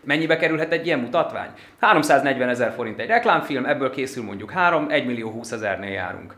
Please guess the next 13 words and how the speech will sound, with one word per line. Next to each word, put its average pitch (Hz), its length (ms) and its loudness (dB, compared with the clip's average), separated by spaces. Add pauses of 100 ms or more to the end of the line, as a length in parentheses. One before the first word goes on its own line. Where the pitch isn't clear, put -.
Erre 170 180 6
még 135 160 2
fölteszünk 113 480 -2
egy 98 140 -12
cégbemutatót 120 760 -4
százötvenezer 147 680 -2
forintért, 123 520 -4
így 156 80 -4
a 190 60 -2
vége 208 240 0
egymillió 139 320 0
százhetvenezer 107 880 -2
forint. 95 320 -6